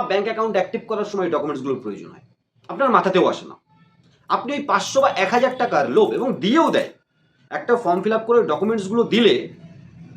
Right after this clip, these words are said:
পাঁচশো, এক হাজার, দু হাজার দিয়েও দেয়। সরকারি যোজনার নাম করে, হয়তো সরকারি যোজনা বা প্রাইভেট যোজনা বা ট্রাস্ট বা এনজিওর নাম করে দিয়ে দেয়, আপনি পেয়ে যান। গ্রামগঞ্জের গরিব মানুষ, গ্রামগঞ্জের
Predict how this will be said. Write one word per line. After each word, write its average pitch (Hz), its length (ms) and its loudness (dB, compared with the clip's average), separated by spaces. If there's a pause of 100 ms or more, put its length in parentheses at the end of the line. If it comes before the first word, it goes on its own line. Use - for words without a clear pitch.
(280)
পাঁচশো, 185 320 0
এক 185 100 4
হাজার, 220 220 4
দু 190 100 4
হাজার 214 300 -2
দিয়েও 220 280 6
দেয়। - 140 -8 (1000)
সরকারি 233 380 2
যোজনার 247 320 2
নাম 208 160 6
করে, 160 160 2
হয়তো - 260 0
সরকারি 196 320 2
যোজনা 202 260 2
বা 196 140 4
প্রাইভেট 190 320 2
যোজনা 202 240 2 (360)
বা 185 80 8 (160)
ট্রাস্ট 208 400 4
বা 202 60 4 (120)
এনজিওর 208 440 4
নাম 202 180 2
করে 190 160 2 (1400)
দিয়ে 220 240 2
দেয়, 107 180 -2
আপনি 196 180 -6
পেয়ে 220 200 2
যান। 110 120 -6 (840)
গ্রামগঞ্জের 214 720 2
গরিব 196 260 2
মানুষ, 170 300 0 (1700)
গ্রামগঞ্জের 214 580 2